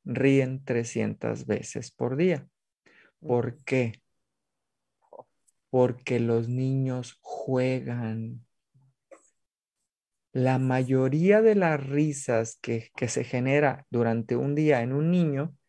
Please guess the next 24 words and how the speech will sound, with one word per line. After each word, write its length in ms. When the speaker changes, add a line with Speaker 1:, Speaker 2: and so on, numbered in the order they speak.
Speaker 1:
es 200
cuando 420
juegan. 920
Speaker 2:
Ujú. 540
Speaker 1:
Entonces 520
el 120
doctor 380
Kataria 720
empezó 440
a 40
investigar 720
la 240
risa 560
de 140
forma 420
científica 880
y 40
descubrió 680
que 160
el 120
juego 760
es 580
el 220
maestro 680